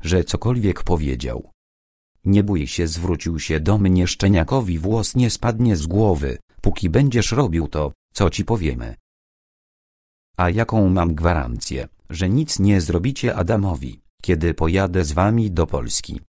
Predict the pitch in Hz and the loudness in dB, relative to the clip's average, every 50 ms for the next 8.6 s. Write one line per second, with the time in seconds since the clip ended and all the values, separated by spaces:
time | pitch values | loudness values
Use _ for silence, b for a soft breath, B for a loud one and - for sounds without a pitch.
0 | _ _ _ _ _ _ _ _ _ _ _ _ _ _ _ _ _ _ _ _ | _ _ _ _ _ _ _ _ _ _ _ _ _ _ _ _ _ _ _ _
1 | _ _ _ _ _ _ - - 110 110 95 87 107 107 107 101 - 101 - - | _ _ _ _ _ _ -6 0 0 0 2 2 4 4 4 4 2 -2 -4 0
2 | - 78 78 85 110 139 110 92 80 73 73 - - 104 110 104 - 82 76 76 | 2 2 2 4 2 0 2 2 2 0 2 0 0 2 2 0 0 0 -2 0
3 | 71 80 82 76 90 110 107 107 82 76 67 65 - - - - _ _ _ _ | 2 2 0 2 2 0 0 0 0 -2 -4 -4 -6 -12 -20 -20 _ _ _ _
4 | _ _ _ _ _ _ _ _ _ - 110 92 98 - 76 110 127 - 123 117 | _ _ _ _ _ _ _ _ _ 2 2 2 2 2 2 2 2 2 2 0
5 | 107 98 85 85 - 113 107 127 170 160 151 135 113 110 - - 107 92 78 87 | 0 0 0 0 -2 -4 0 2 4 4 6 4 2 0 0 -2 -2 0 0 0
6 | 80 76 73 69 71 78 71 - - - 87 120 - - 80 71 67 69 - - | 0 0 0 -2 -2 -4 -4 -4 -4 -4 -4 -4 -2 -4 -4 -4 -4 -6 -6 -10
7 | _ _ - 87 104 120 107 98 85 80 80 80 - - - 82 104 107 101 107 | _ _ -4 0 0 2 2 2 2 2 2 0 -2 -4 -4 -2 0 2 2 0
8 | 101 92 69 60 58 120 117 - - - - - | 0 -2 -6 -6 -8 -12 -14 -12 -14 -14 -14 -14